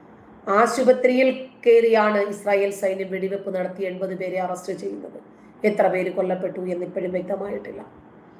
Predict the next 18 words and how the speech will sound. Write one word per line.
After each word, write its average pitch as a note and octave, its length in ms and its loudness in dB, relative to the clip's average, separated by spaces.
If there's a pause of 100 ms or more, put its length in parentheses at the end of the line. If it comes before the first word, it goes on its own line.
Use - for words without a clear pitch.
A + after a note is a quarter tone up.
(880)
ഏ, G3+ 100 8 (580)
അപ്പോ G3 140 0 (220)
ഇതൊക്കെ G#3 260 2
ആര് F3+ 460 2
കാരണമാണ് F3+ 480 -10
ഈ F3+ 80 -6
സംഭവിക്കുന്നത്? B3 600 -14 (2000)
ആര് D4+ 240 6 (100)
കാരണമാണ് C#4 760 4
ഈ C#4+ 40 -4
ജനത C4+ 440 2 (760)
ഭക്ഷണമില്ലാതെ, C#4+ 1000 2
വെള്ളമില്ലാതെ C#4+ 1300 2
ഇവർ G#3+ 260 -4 (160)
മരിച്ചു A3 420 -6
വീഴുന്നത് G3+ 520 -4
ആര് F#3+ 360 -4 (100)
കാരണമാണ്? F#3+ 520 -14